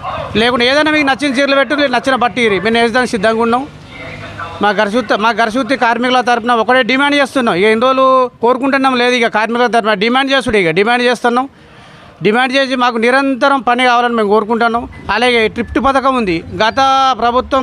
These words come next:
తొమ్మిదో నెల, తొమ్మిదో నెల వరకు వేసింది. ఇంతవరకు తొమ్మిదో నెల నుంచి మొదలు పెడితే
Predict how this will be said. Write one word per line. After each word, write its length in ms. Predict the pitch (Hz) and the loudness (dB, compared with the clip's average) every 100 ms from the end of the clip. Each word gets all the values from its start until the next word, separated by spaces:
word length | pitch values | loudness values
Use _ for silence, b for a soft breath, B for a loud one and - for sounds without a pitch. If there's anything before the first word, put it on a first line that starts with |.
| 233 | 0
తొమ్మిదో 220 | 233 254 254 | 0 0 0
నెల, 100 | 254 240 | 0 0
తొమ్మిదో 220 | 233 233 247 | 0 0 0
నెల 100 | 247 247 | 2 0
వరకు 160 | 233 | 2
వేసింది. 340 | 220 214 233 254 - B B 208 | 0 0 -2 -2 -8 B B 0
ఇంతవరకు 480 | 233 254 269 254 202 165 - | 2 2 0 -2 -4 -4 -2
తొమ్మిదో 240 | 220 240 262 | 0 2 2
నెల 100 | 269 | 0
నుంచి 140 | 254 240 | 0 0
మొదలు 200 | 240 254 262 | 2 2 2
పెడితే 200 | 262 | 2